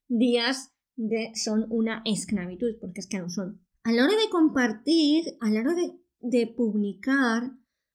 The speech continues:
busca fuera noticias que sean relevantes para ti, para tu sector, para tu área de negocio. Comparte tu opinión,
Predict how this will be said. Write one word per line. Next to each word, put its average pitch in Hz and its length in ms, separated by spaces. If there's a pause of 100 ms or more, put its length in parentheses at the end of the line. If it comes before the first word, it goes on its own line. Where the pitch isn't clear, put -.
(160)
busca 311 760 (100)
fuera 240 540
noticias 262 840
que 233 400
sean 233 300
relevantes 262 760
para 180 320
ti, 381 260 (160)
para 202 220
tu 202 100
sector, 359 560
para 208 220
tu 226 80
área 214 180
de 208 60
negocio. 226 580
Comparte 247 520
tu 302 80
opinión, 240 720